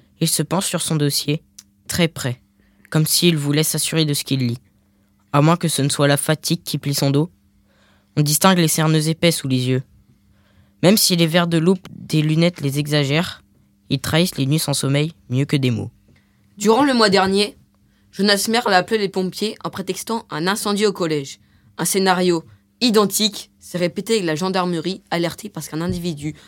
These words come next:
Speaker 2: armé d'un fusil menaçait les élèves dans la cour de récréation.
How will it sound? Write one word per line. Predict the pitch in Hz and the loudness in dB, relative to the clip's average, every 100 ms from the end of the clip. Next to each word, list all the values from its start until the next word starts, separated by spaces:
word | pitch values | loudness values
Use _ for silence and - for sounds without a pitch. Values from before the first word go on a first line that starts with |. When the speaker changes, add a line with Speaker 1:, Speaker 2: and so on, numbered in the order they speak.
| - - | -8 -4
Speaker 2:
armé | 202 208 | -2 -2
d'un | 180 | -2
fusil | 151 202 180 170 196 _ _ _ | -4 -4 -4 -4 -8 _ _ _
menaçait | 170 196 202 208 | -2 0 -2 -2
les | 202 165 | -2 -2
élèves | 175 175 | -2 -2
dans | 165 | -2
la | 151 | -4
cour | - 196 | -6 -8
de | 156 | -6
récréation. | 165 - 175 - 135 | -6 -4 -6 -6 -12